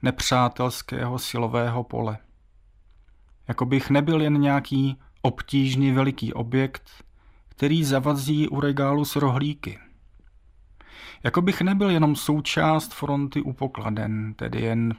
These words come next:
pár minut zdržení navíc. Jako bych nebyl jen nějaké protivné křoví na zastávce, které nervózně rozhrnuje, když spěchá na ujíždějící tramvaj,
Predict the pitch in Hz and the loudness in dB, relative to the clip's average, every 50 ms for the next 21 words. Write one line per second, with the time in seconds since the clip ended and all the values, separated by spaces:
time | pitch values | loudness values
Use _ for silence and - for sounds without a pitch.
0 | - _ _ 117 113 113 120 123 123 123 120 123 123 123 127 127 - - - - | -10 _ _ 2 4 4 4 2 2 0 0 0 0 0 -2 -4 -6 -12 -20 -20
1 | - - - - - - 123 127 127 123 113 107 120 120 120 120 120 120 117 113 | -20 -20 -20 -18 -10 -6 -2 0 0 0 0 0 0 0 0 0 0 2 0 0
2 | 104 107 104 104 101 - - - - - - - - - - - _ - - - | 0 -2 -6 -10 -12 -14 -14 -14 -14 -16 -16 -20 -20 -20 -20 -20 _ -20 -20 -20
3 | _ _ - - - - - - - - - - - - - - - - - - | _ _ -20 -20 -20 -20 -20 -20 -20 -20 -20 -20 -20 -20 -20 -20 -20 -14 -4 -2
4 | - 117 127 123 - - 127 131 131 131 151 151 151 156 151 147 147 143 143 143 | 0 2 2 0 2 4 4 4 4 4 2 2 2 2 2 2 2 4 2 2
5 | 139 - - 147 143 143 135 - 135 135 127 - - 143 135 135 139 139 139 139 | 0 0 0 0 0 0 0 0 -2 -2 -2 -2 -4 -2 -2 0 0 0 0 -2
6 | 139 - - - 147 139 123 107 107 110 113 123 123 - - - 131 131 131 127 | -2 -4 -4 -4 -2 0 0 0 0 0 0 -2 -2 -4 -4 -2 0 0 0 -2
7 | - - - - 135 131 131 - _ _ _ _ - _ _ _ _ - - - | -4 -10 -8 -6 -6 -6 -6 -10 _ _ _ _ -20 _ _ _ _ -20 -4 -2
8 | 123 117 113 113 113 120 131 143 147 151 156 160 151 131 120 117 113 117 123 120 | 0 2 4 4 6 4 4 4 4 2 2 2 2 0 0 0 0 0 -2 -2
9 | 120 113 127 131 131 131 135 135 135 131 131 - - - - - - _ - - | -2 -2 -2 0 0 0 0 0 0 -2 -4 -6 -12 -20 -20 -20 -20 _ -20 -20
10 | - _ - - - - - 110 107 - - - - 123 117 - - 127 120 120 | -20 _ -20 -20 -18 -12 -8 -6 -6 -6 -6 -4 -2 -2 -2 0 0 0 2 2
11 | 120 120 117 117 - - 139 135 143 139 139 131 127 131 131 131 131 139 135 - | 2 2 2 0 0 -2 -2 0 0 0 -2 -2 -2 0 2 2 2 2 0 -4
12 | - - 113 - - 117 110 107 110 110 113 113 110 110 113 113 113 | -6 -8 -8 -4 -2 0 2 2 2 2 0 0 0 0 0 -2 -4